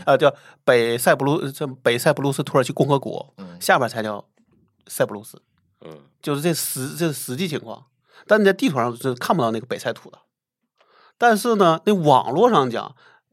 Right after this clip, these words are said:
Speaker 1: 北边用的都是跟土耳其相关的公司，它上面就写，就叫土耳其。
Speaker 2: 嗯。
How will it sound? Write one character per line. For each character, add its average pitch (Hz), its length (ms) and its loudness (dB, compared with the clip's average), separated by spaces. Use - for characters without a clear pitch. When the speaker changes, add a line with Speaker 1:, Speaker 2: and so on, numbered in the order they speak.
Speaker 1:
北 110 220 0
边 127 240 2
用 143 100 -2
的 120 120 0
都 120 160 -2
是 123 100 -10
跟 135 420 -6
土 - 160 -4
耳 127 80 4
其 123 140 -10
相 113 240 -6
关 104 160 -8
的 110 80 -16
公 110 240 -18
司， - 240 -20
它 - 100 -12
上 139 160 -4
面 127 80 -2
就 185 100 -6
写， - 140 -10
就 202 140 -4
叫 117 100 -10
土 - 160 -16
耳 110 80 -12
其。 - 160 -20
Speaker 2:
嗯。 90 80 -20